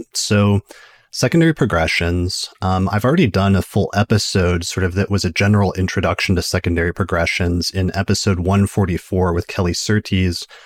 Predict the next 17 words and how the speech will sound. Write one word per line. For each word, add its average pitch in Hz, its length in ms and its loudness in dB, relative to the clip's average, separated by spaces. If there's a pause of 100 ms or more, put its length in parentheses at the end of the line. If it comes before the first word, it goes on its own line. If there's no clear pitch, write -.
(200)
several 143 300 2
years 101 280 2
back, 92 640 -4
and 92 380 0
people 113 200 0
can 101 140 2
find 95 220 0
that 87 100 2
on 82 160 -2
YouTube 123 380 2
or 110 60 2
on 87 80 0
the 85 80 -2
podcast 90 500 -4
website 90 480 0
by 85 100 -4
searching 85 680 -2